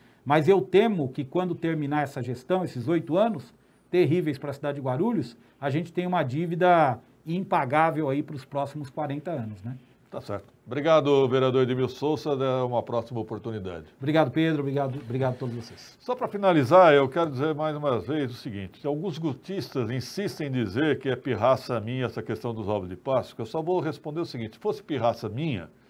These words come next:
Speaker 2: o Globo e o Estadão não teriam publicado, tá certo?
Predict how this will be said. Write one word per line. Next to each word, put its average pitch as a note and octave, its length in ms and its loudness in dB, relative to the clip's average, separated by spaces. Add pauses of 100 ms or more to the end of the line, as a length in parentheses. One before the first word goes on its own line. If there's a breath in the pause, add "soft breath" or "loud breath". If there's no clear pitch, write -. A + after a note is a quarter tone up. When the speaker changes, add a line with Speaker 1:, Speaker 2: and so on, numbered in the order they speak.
(300 soft breath)
Speaker 2:
o E3+ 120 2
Globo C#3 440 6
e B2+ 60 2
o C3 80 0
Estadão B2 440 -2
não C#3 140 -10
teriam C3+ 280 -2
publicado, B2+ 600 -8 (240)
tá F#2 120 -16
certo? C3 460 -4